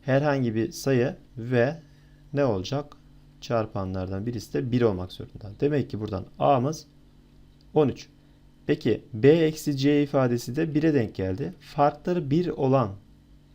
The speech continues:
tek bir tane durum var. İki ve üç olması. Yani B'miz üç, C'miz de iki, on üç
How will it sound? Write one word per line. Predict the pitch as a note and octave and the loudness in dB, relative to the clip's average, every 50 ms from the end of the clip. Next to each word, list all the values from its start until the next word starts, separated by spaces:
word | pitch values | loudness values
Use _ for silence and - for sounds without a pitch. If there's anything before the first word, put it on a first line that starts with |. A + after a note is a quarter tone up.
| - _ _ - _ - - - _ - - - | -20 _ _ -20 _ -20 -20 -20 _ -20 -8 -4
tek | F#3 F3+ F3+ F3+ - | -4 -4 -4 -2 -6
bir | C#3+ | -2
tane | - C3 A2+ A2 G#2+ G#2 G#2 | 0 2 2 2 0 -4 -4
durum | G#2 F#2 G#2 G2+ G#2 A2+ | -6 -6 -6 -6 -4 -4
var. | D3 E3+ F3 G3 - - - - - - - - - | -4 -6 -6 -10 -18 -20 -20 -20 -20 -20 -20 -12 -12
İki | E3+ C3 - - D3+ A2 A2 | -12 -10 -4 -4 -4 -2 0
ve | B2+ D3 - | -2 -2 -2
üç | E3+ D#3 C#3 - - | -4 -6 -8 -4 -4
olması. | G2+ F#2 F#2 - - - - G2 F#2+ - | -6 -6 -6 -10 -12 -12 -14 -16 -14 -8
Yani | A#2+ A#2 A2+ G#2 F#2+ F#2+ F#2 F#2+ G#2 | -4 -2 0 0 -2 -4 -6 -2 0
B'miz | A2+ A#2 A#2+ A#2 G#2+ F#2+ F2+ - - - | 2 2 2 2 0 -4 -6 -10 -10 -6
üç, | - B2 D3 - - - - - - - - - - - - - - - - - - - | -4 -4 -4 -6 -10 -20 -20 -20 -20 -20 -20 -20 -20 -20 -20 -20 -20 -20 -20 -20 -16 -6
C'miz | A2+ A#2+ B2+ A#2+ G#2 F#2+ F#2 F#2+ A#2 | -2 0 0 0 0 -2 -6 -6 -8
de | - | -10
iki, | - - - B2+ - - A2 A#2 - | -8 -10 -12 -12 -4 -2 -2 -2 -2
on | - - C3 C#3 | -2 -2 0 2
üç | C3 A2+ F#2 - - - - | 2 0 -2 -4 -12 -18 -20